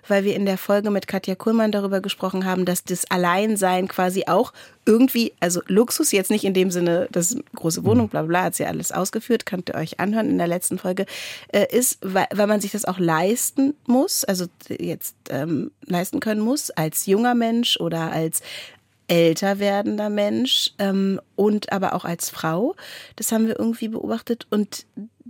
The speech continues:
Speaker 1: dieses aus der Einsamkeit wieder herauskommen, da ist, glaub ich, auch der ökonomische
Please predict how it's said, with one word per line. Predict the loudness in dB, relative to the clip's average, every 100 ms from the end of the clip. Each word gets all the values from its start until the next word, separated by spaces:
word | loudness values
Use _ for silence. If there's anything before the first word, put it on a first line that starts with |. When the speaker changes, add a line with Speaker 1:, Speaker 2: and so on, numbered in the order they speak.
| -6
Speaker 1:
dieses | -4 -2 -2 0
aus | 0 0
der | 0 0
Einsamkeit | 0 2 0 0 -2 -2 -2
wieder | -2 -2
herauskommen, | 0 2 2 0 -4 -4 -4 -6 -10 -20 -20 _ _ _ _ _ _
da | -2 0 2 -2 _ _
ist, | -6 -2
glaub | -2 -2
ich, | -2
auch | 0 0 -4 -20 _
der | -6 0 2 2
ökonomische | -2 0 2 6 6 6 4 4 2 2 2 2 0